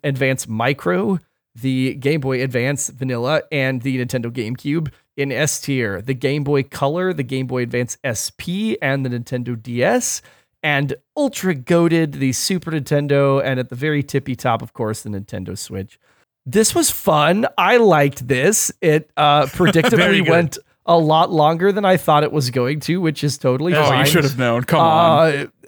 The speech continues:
Speaker 1: so if we do this in the future, we'll have to be in, like, a particularly slow news week.
Speaker 2: And we did one game each from one console. Imagine. We, after years of doing this, have no fucking clue how to properly gauge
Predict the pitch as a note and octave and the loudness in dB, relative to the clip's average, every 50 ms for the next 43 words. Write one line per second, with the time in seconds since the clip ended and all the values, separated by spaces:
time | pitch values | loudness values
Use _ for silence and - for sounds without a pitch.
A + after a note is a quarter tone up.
0 | - - - _ E3+ - - F3+ F3 E3+ E3 - - F#3+ D#3+ F3+ F#3 E3+ E3+ - | -20 -20 -14 _ -4 -2 2 6 6 6 6 4 2 0 0 0 0 0 0 0
1 | F3+ D#3+ D#3+ - - E3 D#3+ - - D#3+ D#3 D3+ D3+ D3 D3 C#3 D3 D3 C#3+ - | 0 0 0 -2 0 -2 -2 0 0 -2 0 2 2 2 2 4 2 2 2 0
2 | C#3+ C3 C#3+ C#3 C#3+ C3 C3+ C3+ C3 - C#3 - - D#3 - - D3+ - - C#3+ | -4 -4 -2 0 0 2 2 0 0 0 -2 -2 -2 -2 0 -2 -2 -2 -2 -2
3 | C#3+ C#3 C#3 C3+ C#3 C3+ - - - C#3 C3+ C3 B2+ C3 B2+ C3 C3 B2 B2 B2 | -2 0 0 0 0 0 0 0 0 0 2 2 2 2 2 0 0 0 0 0
4 | B2+ C3 - - D#3 E3 D#3+ D#3+ D#3 - - _ _ - F#3+ G#3 A#3 D#4 F4 F#4+ | 0 -2 -2 -4 -4 -4 -4 -4 -6 -8 -16 _ _ 0 0 4 4 4 4 4
5 | G4 D4 D#3+ C#3+ F#3 A3 C4 D4+ E4 E4 D4 A#3+ C#4+ C#4 C4+ C4 B3+ B3+ B3 C#4 | 2 2 2 2 4 4 6 4 4 2 2 2 4 4 4 4 2 4 4 4
6 | D4 B3+ - - - - - - _ - A3 G#3 F#3 F3+ G3 G#3+ A3+ A3 G3+ - | 4 4 4 2 -2 -2 -6 -8 _ 0 2 4 6 6 6 6 6 4 2 2
7 | - G3 F#3 F#3+ F3+ - D#3 A#2+ G#2 - - - - G#3 G#3+ A3+ A#3 A#3+ B3 B3+ | 2 4 4 4 2 0 -2 -2 -4 -6 -10 -4 0 0 2 2 2 2 2 4
8 | B3+ B3+ A3+ D3+ D3+ D#3 A#2+ G#2+ G2+ - _ _ - A3 A3+ A#3 A3+ C#4 D4 D4+ | 4 4 4 4 2 0 0 -2 -6 -12 _ _ -16 -10 -6 0 4 6 6 6
9 | D4 C#4+ C4+ C4+ - _ _ _ _ _ _ _ _ _ _ _ _ _ _ _ | 6 4 2 -2 -8 _ _ _ _ _ _ _ _ _ _ _ _ _ _ _
10 | - B3 A#3+ A3+ - - A#3 G#3+ G3 A3+ C#4 D4 A3+ G#3+ F#3+ D#3+ G3 G3 F#3+ F3+ | -4 0 0 2 2 2 0 2 2 2 2 2 2 2 2 4 4 4 6 4
11 | D#3+ C#3 E3 E3 E3 D3 G3+ B3 B3+ B3+ B3 A3 - - - G3 D#3+ - D#3 C#3 | 2 2 2 0 0 0 -4 0 4 4 4 4 2 2 0 0 2 0 -4 -4
12 | - - C#3+ D3 B2+ A#2 A2+ C#3 D#3 D#3 - D#3 D3 - - D3+ D3 C#3+ C#3+ D3+ | -2 -2 0 0 0 2 2 2 2 2 2 0 0 0 2 2 2 2 0 0
13 | C#3 C3+ A#2 G2+ C3 B2+ A#2+ A#2 A2+ G#2 F#2+ - - | -2 -2 -2 0 0 0 2 0 -2 -4 -6 -10 -12